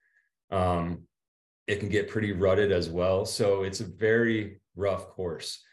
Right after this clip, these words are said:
And I've ridden the Honda on that course, and I gotta tell you, it was a struggle for me. Um, I, I, I ride a bit more timid on the Honda because the front end of that bike, um,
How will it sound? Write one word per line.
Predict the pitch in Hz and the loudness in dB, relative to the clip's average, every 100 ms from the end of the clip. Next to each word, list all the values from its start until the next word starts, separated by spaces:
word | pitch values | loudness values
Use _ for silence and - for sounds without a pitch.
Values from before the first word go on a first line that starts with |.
| _ _ _ _ _ _ - | _ _ _ _ _ _ -2
And | 104 107 101 98 - | 0 2 0 -2 -2
I've | 101 120 | 0 2
ridden | 120 127 | 4 2
the | 123 | 2
Honda | 107 107 113 | 0 0 0
on | 110 101 104 | 0 -2 -4
that | 101 | -6
course, | 98 107 104 - | -4 -4 -2 -4
and | |
I | 98 | -4
gotta | 98 | -4
tell | 92 104 98 | -4 -4 0
you, | 101 | 0
it | 101 85 95 | 0 -4 -6
was | 95 90 - | -4 -4 -6
a | |
struggle | - - 104 98 120 | -10 -4 -2 0 0
for | 120 143 | 0 0
me. | 135 143 139 - _ _ _ _ | 0 -4 -8 -14 _ _ _ _
Um, | - 101 95 90 82 80 - _ _ _ _ - | -4 0 0 -2 -4 -10 -16 _ _ _ _ -6
I, | |
I, | 113 113 104 104 | -2 -2 0 0
I | |
ride | 95 113 123 127 | 2 4 4 2
a | |
bit | 95 123 120 | 0 0 0
more | 107 | -2
timid | 92 - 117 117 127 143 143 - - | -4 -8 -2 0 2 0 -4 -14 -8
on | 107 | -6
the | 110 | -6
Honda | 95 107 117 127 143 - _ _ | -4 0 0 0 -2 -10 _ _
because | 117 120 107 | -4 0 -2
the | 104 104 | -2 -6
front | - 127 | -2 0
end | 123 127 | 2 0
of | 113 | 0
that | 110 110 | -2 -2
bike, | 104 104 104 - _ _ _ _ _ _ | -4 -4 -8 -18 _ _ _ _ _ _
um, | 104 98 92 90 | -4 -2 -2 -6